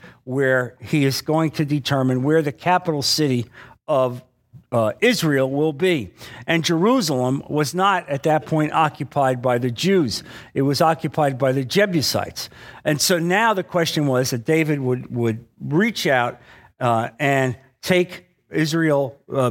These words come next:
take Jerusalem back as the capital of Israel. And he does that, uh, a-, in a, a very significant way. If you would turn to First Samuel, uh, excuse me, Second Samuel chapter five,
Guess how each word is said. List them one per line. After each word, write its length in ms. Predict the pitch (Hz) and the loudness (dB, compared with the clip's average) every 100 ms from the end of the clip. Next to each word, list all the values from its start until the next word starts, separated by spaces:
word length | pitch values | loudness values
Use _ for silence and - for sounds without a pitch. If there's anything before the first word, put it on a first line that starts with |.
| 117 | -2
take 460 | - 180 170 - - | 0 0 0 -8 -16
Jerusalem 680 | 123 143 143 202 170 175 151 | -4 0 2 2 2 0 0
back 420 | 135 165 143 - - - - | 0 0 0 -6 -20 -18 -4
as 160 | 131 | -4
the 80 | 127 | -2
capital 680 | 127 165 165 165 156 139 147 - | -2 0 0 0 0 0 -4 -6
of 160 | 127 185 | -2 0
Israel. 400 | 180 143 127 123 | 0 0 0 2
And 80 | |
he 100 | 127 | 0
does 360 | 127 175 226 190 | 0 0 0 0
that, 360 | 131 113 - - - - - | 0 0 0 -6 -20 -20 -6
uh, 260 | 113 117 127 | 0 2 0
a-, 520 | 156 135 127 123 139 | 0 2 2 0 0
in 160 | 135 131 | 0 0
a, 60 | |
a 300 | 120 127 117 | 0 -2 -4
very 280 | 117 151 160 | 0 2 2
significant 680 | - 139 139 143 139 127 113 | 0 -2 -2 -2 -2 -4 -2
way. 340 | 113 107 113 - - - | 0 2 0 -4 -14 -12
If 120 | 131 | -6
you 120 | 147 139 | -2 0
would 160 | 139 | 0
turn 260 | - 190 196 | 0 0 0
to 300 | 165 143 - - | 0 -2 -2 -6
First 500 | - - 180 175 - | -8 -2 0 0 0
Samuel, 680 | 175 147 143 131 160 - _ _ - | 0 2 2 2 0 -4 _ _ -2
uh, 60 | 131 | 0
excuse 280 | 127 - 143 | 0 0 0
me, 120 | 113 | 0
Second 360 | - 190 190 | 2 2 0
Samuel 440 | - 156 147 147 139 | 0 0 2 0 0
chapter 420 | - 147 143 131 | 0 -2 -2 -8
five, 580 | - 151 127 120 147 | -6 0 2 2 -2